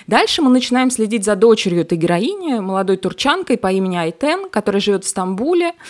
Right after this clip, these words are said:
состоит в запрещённой организации, которую правительство Турции считает террористической, и, спасаясь от политического преследования, она убегает в Германию,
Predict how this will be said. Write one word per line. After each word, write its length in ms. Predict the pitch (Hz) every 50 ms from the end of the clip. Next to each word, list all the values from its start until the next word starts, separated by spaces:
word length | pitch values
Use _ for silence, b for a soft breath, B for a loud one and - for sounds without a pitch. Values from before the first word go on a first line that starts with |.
| B B B B
состоит 600 | - - 190 - - 208 208 208 214 208 202 202 180
в 440 | 160 165 175 190 190 190 185 175 170
запрещённой 760 | 170 175 - 196 202 - 226 208 196 185 175 165 165 160 165
организации, 720 | - - 175 160 180 185 180 185 302 392 - - - 302 262
которую 300 | - 214 - 208 202 190
правительство 760 | - 196 196 202 196 - 190 - - - 185 180 175 175 165
Турции 340 | - - 170 175 - - 170
считает 300 | - - - 175 165 -
террористической, 840 | 214 175 175 180 196 - - - 370 381 - - - - 233 220 208
и, 320 | 208 - - - 202 196
спасаясь 420 | 196 - - 196 196 - 208 202 190
от 120 | 180 -
политического 480 | 196 196 196 208 202 - - - 202 196
преследования, 560 | - - - - 370 415 320 262 220 202 196
она 160 | 196 220 262
убегает 460 | 254 190 175 - 208 214 208 202 - -
в 40 |
Германию, 600 | 156 196 190 208 202 185 165 151 143 139 - -